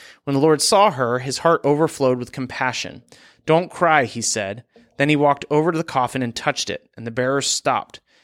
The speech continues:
"Young man," he said, "I tell you, get up." Then the dead boy sat up and began to talk, and Jesus gave him back to his mother. Great fear swept the crowd, and they praised God, saying, "A mighty prophet has risen among us,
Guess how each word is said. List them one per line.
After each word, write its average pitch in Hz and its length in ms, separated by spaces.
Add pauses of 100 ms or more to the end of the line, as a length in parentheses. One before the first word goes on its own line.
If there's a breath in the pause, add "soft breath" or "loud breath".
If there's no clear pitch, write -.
(140)
"Young 143 220
man," 135 240
he 143 120
said, 156 440 (100)
"I 131 100
tell 165 260
you, 113 140
get 131 240
up." 147 240 (600 soft breath)
Then 135 160
the 165 80
dead 156 260
boy 139 240
sat 139 300
up 131 160
and 139 100
began 113 280
to 110 60
talk, - 500
and 117 140
Jesus 139 300
gave 113 200
him 120 100
back 98 280
to 104 100
his 101 140
mother. 104 340 (960 soft breath)
Great 143 260
fear 196 320
swept 202 400
the 127 60
crowd, 123 380
and 131 100
they 131 80
praised 151 360
God, 143 340
saying, 135 360
"A 123 40
mighty 139 300
prophet 165 400
has 113 240
risen 131 300
among 127 260
us, - 380